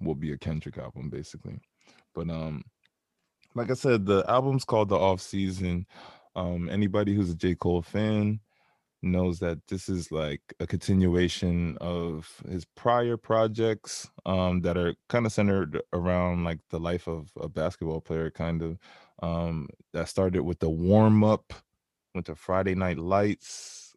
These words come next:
Sideline Story, um, all kind of basketball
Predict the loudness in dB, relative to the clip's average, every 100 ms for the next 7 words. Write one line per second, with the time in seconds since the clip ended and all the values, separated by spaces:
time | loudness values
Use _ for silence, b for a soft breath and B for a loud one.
0 | _ -8 0 2 2 2 0 0 -2 -4
1 | 0 2 2 0 -2 -8 b b b b
2 | b -6 -4 -2 -4 0 4 6 6 4
3 | 2 4 2 2 0 0 0